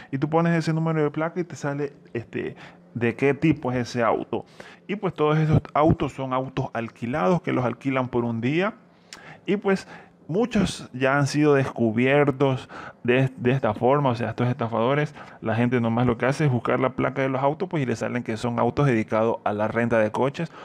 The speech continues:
o pone la placa en, en Google y aparecen, pues,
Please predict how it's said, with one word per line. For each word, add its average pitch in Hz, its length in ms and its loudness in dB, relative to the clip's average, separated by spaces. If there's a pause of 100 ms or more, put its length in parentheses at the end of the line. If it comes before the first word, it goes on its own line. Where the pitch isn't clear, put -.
(160)
o 127 100 -6
pone 127 260 4
la 120 160 -2
placa 120 560 -4
en, 107 220 -14 (560)
en 123 180 0
Google 185 400 6 (320)
y 131 80 -2
aparecen, 123 480 0
pues, 143 320 -4